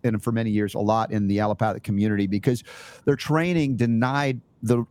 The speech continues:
the reality of the natural world and the benefits we could do by adopting more natural <laughs> ways of living, much less remedies that exist and pre-existed the pharmaceutical,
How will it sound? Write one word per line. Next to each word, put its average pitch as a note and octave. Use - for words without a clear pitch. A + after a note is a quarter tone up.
the G#2+
reality B2+
of A#2
the A2+
natural A#2
world C3+
and G#2
the G#2
benefits A#2+
we A#2
could A2
do C#3
by A2+
adopting A#2
more A2+
natural B2+
<laughs> C#3
ways B2+
of F2+
living, C#3+
much B2+
less B2+
remedies B2
that A#2
exist A2+
and B2
pre-existed A#2
the A2+
pharmaceutical, B2